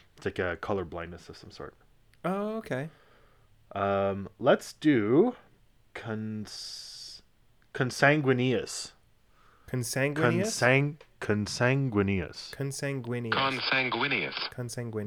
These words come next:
Speaker 1: Let's try that one.
Speaker 2: One more time.
Speaker 3: Consanguineous.
Speaker 2: Okay.
Speaker 1: Consanguineous. Sorry. Consanguineous.
Speaker 2: Consanguineous would be C O N S A N G U I N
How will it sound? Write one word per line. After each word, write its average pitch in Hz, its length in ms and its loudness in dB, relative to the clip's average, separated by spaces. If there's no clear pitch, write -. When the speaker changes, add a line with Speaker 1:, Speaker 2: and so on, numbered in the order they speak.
Speaker 1:
Let's - 40 -14
try 87 180 -2
that 80 100 -4
one. - 80 -14
Speaker 2:
One 127 100 -6
more 131 120 -4
time. 104 280 -10
Speaker 3:
Consanguineous. 131 1040 -6
Speaker 2:
Okay. 131 100 6
Speaker 1:
Consanguineous. 123 920 4
Sorry. - 300 -10
Consanguineous. 113 1040 -2
Speaker 2:
Consanguineous 135 960 0
would 113 120 -6
be 110 120 -4
C 160 340 -4
O 143 120 4
N 120 240 0
S 127 260 -6
A 120 240 0
N 113 400 -6
G 156 260 0
U 131 300 2
I 110 220 2
N 120 440 -2